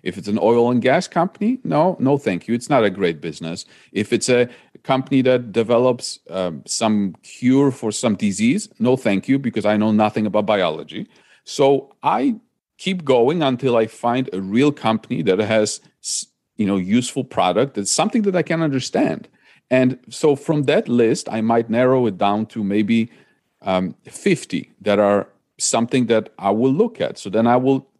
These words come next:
have a deeper look, and then I will keep, um,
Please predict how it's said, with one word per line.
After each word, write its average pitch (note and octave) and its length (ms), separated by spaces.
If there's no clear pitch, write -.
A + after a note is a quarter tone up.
have B2 240
a A#2+ 40
deeper C#3 440
look, G2+ 320
and B2+ 200
then D#3 420
I A#2+ 120
will C#3+ 200
keep, D3+ 340
um, G#2 340